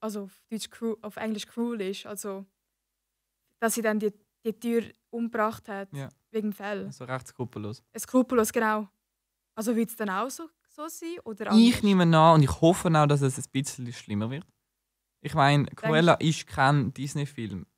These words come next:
Speaker 2: wie man ihn kennt. Er hat keinen, er hat schon ein bisschen Disney-Touch und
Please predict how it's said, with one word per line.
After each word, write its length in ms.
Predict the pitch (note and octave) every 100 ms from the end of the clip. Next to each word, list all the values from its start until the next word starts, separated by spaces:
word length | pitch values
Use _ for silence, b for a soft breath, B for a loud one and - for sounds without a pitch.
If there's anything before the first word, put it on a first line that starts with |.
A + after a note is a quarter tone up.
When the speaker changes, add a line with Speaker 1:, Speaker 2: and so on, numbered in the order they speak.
| - -
Speaker 2:
wie 160 | C#3 C3+
man 140 | B2
ihn 80 | A#2
kennt. 300 | - C3 A2
Er 80 | B2+
hat 140 | C#3
keinen, 320 | - C3+ B2+ B2 b b _
er 80 | -
hat 140 | F3+ F3
schon 100 | G3
ein 80 | E3+
bisschen 340 | F#3 - - D#3
Disney-Touch 760 | E3+ D#3 C#3+ - - D3+ -
und 240 | - C3+